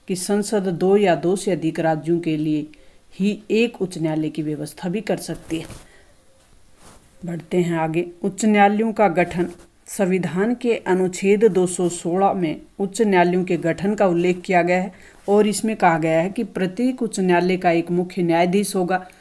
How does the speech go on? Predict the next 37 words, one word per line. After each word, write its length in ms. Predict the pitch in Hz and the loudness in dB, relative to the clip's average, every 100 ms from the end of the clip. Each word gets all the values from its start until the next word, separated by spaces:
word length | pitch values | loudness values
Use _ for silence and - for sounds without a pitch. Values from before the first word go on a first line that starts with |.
| _ _ - | _ _ 0
और 320 | 196 202 - | 2 2 0
अन्य 260 | 247 277 294 | 4 4 6
न्यायाधीशों 680 | 220 165 160 156 175 175 214 | 4 4 4 2 -2 -2 -2
से 160 | - | 0
मिलकर 360 | 175 165 160 180 | 2 2 0 0
बनेगा, 380 | 175 180 180 180 | 2 2 4 2
जिसकी 380 | 160 165 - 170 | 0 -4 -2 0
नियुक्ति 480 | 165 185 185 196 | 0 -2 -4 -2
राष्ट्रपति 600 | 170 165 165 - 170 170 | 2 2 0 -6 -6 -4
समय 380 | 170 - 180 196 | -4 -2 0 0
समय 260 | 190 160 156 | -2 -2 -2
पर 160 | 156 | -4
करेंगे। 360 | 151 156 156 151 - - - - - | -6 -4 -2 -4 -8 -20 -20 -20 -2
यानी 220 | 180 175 175 | 2 2 2
उच्च 240 | 220 214 247 | -2 0 0
न्यायालयों 500 | 202 175 175 180 185 | 2 2 2 0 0
के 160 | 180 | 0
न्यायाधीश 760 | 170 165 165 180 170 170 165 - 175 | 0 2 2 2 2 -2 -2 -6 -2
और 120 | 165 | -2
मुख्य 460 | 170 180 180 208 | 0 -2 -2 0
न्यायाधीश 580 | 190 165 165 156 185 196 | 2 2 2 0 -2 -2
की 140 | - 170 | -2 0
नियुक्ति 380 | 165 160 170 | 0 0 -2
राष्ट्रपति 640 | 160 165 165 180 175 165 160 | 0 0 -2 -8 -8 -4 -4
द्वारा 320 | 151 147 165 | -2 -4 -4
की 220 | 202 185 | -4 -4
जाती 360 | 151 147 - 156 | -2 -4 -4 -6
है। 80 | 156 - - - _ _ _ _ _ _ _ _ - | -6 -16 -20 -20 _ _ _ _ _ _ _ _ 0
राजस्थान 600 | 190 190 233 - 247 269 | 2 4 0 0 2 4
की 140 | 262 233 | 2 2
बात 320 | 165 160 - | 4 2 2
करें 280 | 170 180 180 | 2 2 2
तो 80 | |
वर्तमान 520 | 165 165 - 175 180 202 | 0 0 0 2 2 2
में 160 | 185 | 2
राजस्थान 600 | 160 156 151 - - 156 | 2 0 -2 -6 -6 -4
में 260 | 160 156 | -2 -4